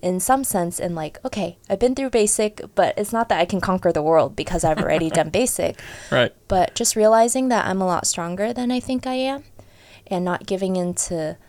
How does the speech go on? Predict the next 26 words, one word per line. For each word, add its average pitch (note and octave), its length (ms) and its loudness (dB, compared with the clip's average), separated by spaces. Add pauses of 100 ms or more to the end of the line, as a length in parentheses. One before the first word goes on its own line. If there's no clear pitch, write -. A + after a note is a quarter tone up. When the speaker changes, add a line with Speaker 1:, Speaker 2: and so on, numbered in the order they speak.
(220)
Speaker 1:
the F#3+ 100 0
lies D#3+ 680 2 (240)
Speaker 2:
Mm. - 120 -4
Speaker 1:
that - 120 -2
Satan F#3 340 -2
might E3 180 -6
throw E3 200 -4
my D3+ 180 -8
way, D#3 360 -6 (100)
but - 180 -8 (340)
realizing F3+ 600 2
Speaker 2:
Mm. - 80 -10
Speaker 1:
always E3+ 360 0
to - 140 -10
turn F3 300 -2
my D#3+ 120 -4
heart - 340 -4 (440)
and E3 140 -10
my D#3 220 -8 (100)
eyes E3+ 180 -6
to - 160 -10
God - 300 -8
instead E3+ 560 -8 (580)
when G3 180 6
things D#3+ 280 -2
are - 320 -4